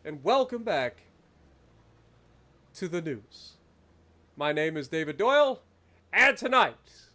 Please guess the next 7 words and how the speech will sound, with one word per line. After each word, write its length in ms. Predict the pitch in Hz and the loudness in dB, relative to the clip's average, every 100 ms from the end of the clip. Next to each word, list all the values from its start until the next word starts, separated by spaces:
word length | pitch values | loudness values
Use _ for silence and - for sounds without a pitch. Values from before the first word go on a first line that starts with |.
| _ _ _ _ _ _ _ _ _ _ _ _ _ _ - | _ _ _ _ _ _ _ _ _ _ _ _ _ _ -4
I'm 280 | 156 240 226 | 0 0 0
gonna 180 | 233 226 | -4 -4
tell 300 | 214 226 214 | -2 0 0
you 260 | 214 120 - _ _ _ _ _ _ _ - 131 | -4 -8 -12 _ _ _ _ _ _ _ -18 -2
why 500 | 240 262 294 302 269 _ _ _ _ _ _ _ _ _ _ _ _ 131 | 2 4 2 -2 -8 _ _ _ _ _ _ _ _ _ _ _ _ -4
dumb 300 | 220 262 269 | 2 2 0
people 520 | 254 240 202 147 143 | -6 -8 -6 -6 -8